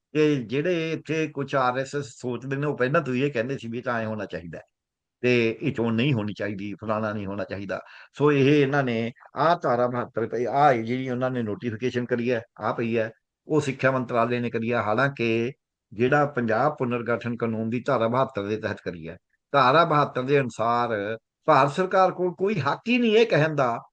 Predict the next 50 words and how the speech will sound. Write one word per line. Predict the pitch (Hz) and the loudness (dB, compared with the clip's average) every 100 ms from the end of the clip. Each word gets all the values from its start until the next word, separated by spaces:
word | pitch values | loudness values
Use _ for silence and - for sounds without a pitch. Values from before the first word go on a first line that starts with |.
| _ - | _ 4
ਕਿ | 208 | 6
ਹੁਣ | 165 151 202 | 6 2 2
ਇਹ | 214 220 | 4 4
ਹੋਮ | 156 139 143 165 | -2 -6 -4 -2
ਮਿਨਿਸਟਰੀ | 185 190 - 220 | -2 -4 -4 -4
ਨਹੀਂ | 180 160 208 214 _ - | -2 0 0 -2 _ -8
ਸਿੱਖਿਆ | 170 180 190 | -4 4 4
ਮੰਤਰਾ-, | 170 160 143 139 127 120 - | 4 0 0 0 0 0 -4
ਮੰਤਰਾਲਾ | 113 98 110 104 104 | -8 -6 -6 -6 -6
ਕਰੇਗਾ। | 98 98 98 98 _ 151 | -8 -8 -8 -12 _ 0
ਇਹ | 143 | 2
ਕਹਿਣ | 117 110 | 2 0
ਦਾ | |
ਕੋਈ | 107 92 | -2 -4
ਹੱਕ | 90 113 | -6 -4
ਨਹੀਂ, | 123 135 | -2 0
ਇਹ | |
ਅਮੈਂਡਮੈਂਟ | 120 113 107 104 | 0 -2 -2 -4
ਹੀ | 98 | -6
ਗਲਤ | 95 123 85 | -6 -6 -10
ਹੈ, | - _ _ _ 156 | -12 _ _ _ -8
ਉਹ | 147 | 4
ਕਰ | 190 | 6
ਹੀ | 220 | 6
ਨਹੀਂ | 226 | 4
ਸਕਦੇ। | 175 202 | 2 -4
ਕਿਉਂਕਿ | - - - - 214 247 | -6 -18 -6 0 2 0
ਜਿਹੜਾ | 170 214 262 | 2 4 4
ਉੱਨੀ | 226 240 208 | 2 0 0
ਸੌ | 226 | -2
ਛਿਆਹਠ | - 170 185 226 220 | 0 2 6 6 4
ਦਾ | 180 208 | 0 -2
ਪੁਨਰਗਠਨ | 208 180 196 202 202 160 185 | -2 -4 -4 -2 -2 -2 -4
ਕਾਨੂੰਨ | 180 190 240 | -4 0 0
ਆ | |
ਉਹ | 254 | 4
ਤੋਂ | 262 | 6
ਬਾਹਰ | 226 214 233 | 8 8 8
ਨਹੀਂ | 170 | 4
ਜਾ | 101 92 | 0 -2
ਸਕਦੀ | 92 98 | -6 -8
ਸਰਕਾਰ। | 92 95 - - - - - _ _ _ _ _ - - | -8 -8 -10 -10 -16 -20 -20 _ _ _ _ _ -6 2
ਸੋ | 160 151 139 180 | 6 6 6 4
ਇਹ | 202 190 | 4 4
ਕਿਵੇਂ | 156 156 156 | 2 0 0
ਜਾਣਗੇ | 160 175 170 | 0 0 -2
ਮੈਨੂੰ | 127 123 151 | -2 0 -2
ਨਹੀਂ | 175 | -2
ਪਤਾ | 135 139 | -2 -4
ਕੋਰਟ | - 117 | -2 -6